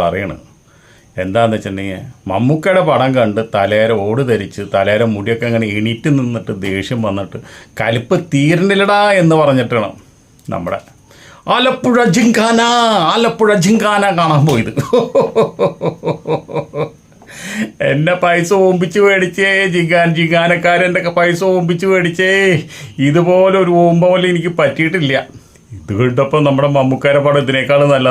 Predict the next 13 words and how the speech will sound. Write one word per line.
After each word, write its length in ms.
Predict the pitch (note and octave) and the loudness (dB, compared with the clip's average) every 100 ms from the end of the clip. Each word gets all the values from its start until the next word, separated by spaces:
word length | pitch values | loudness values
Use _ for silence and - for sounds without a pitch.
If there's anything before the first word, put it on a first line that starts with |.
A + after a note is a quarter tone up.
| A#2+ | 2
തോന്നും. 260 | G#2+ G2+ G2 | 0 -2 -2
കാരണം 240 | G#2+ A2 A#2 | -2 0 0
എന്താ 100 | A#2 | 0
വെച്ചിട്ടുണ്ടെങ്കിൽ, 240 | A#2+ A2 | 0 0
ഒന്നുമില്ലെങ്കിൽ 460 | G#2 B2 B2+ B2+ B2+ - - - - | 0 -2 0 -2 -4 -8 -20 -12 -2
സുന്ദരനായ 640 | A#2 A2+ A#2+ B2+ B2+ B2+ A#2 | 2 2 2 2 2 2 2
മമ്മൂക്കനെ 440 | A2 A2 A#2+ A#2+ B2 | 0 0 0 0 2
കണ്ടുകൊണ്ടിരിക്കാമല്ലോ. 840 | A#2 A2 A2 A2+ G#2+ G2 A2 A2+ A2 G2+ G2 - - - F#3+ D3+ C3 | 2 2 2 0 -2 -2 0 2 2 2 0 -6 -16 -8 -2 0 0
ഇത് 140 | A#2+ A#2 D#3+ | -2 -2 0
കുറച്ച് 400 | C3 B2 D3 D3 D#3 - C3+ - D3 | 0 0 -4 -6 -6 -12 -16 -6 0
കോന്ത്രം 460 | C#3+ C#3 C3+ D3 C#3 | 4 4 4 2 2
പിള്ളേർ, 320 | D3 D3+ D3+ D#3+ D3+ - - - - | 2 2 2 0 -4 -14 -20 -20 -8
ഈ 20 | C3 | -4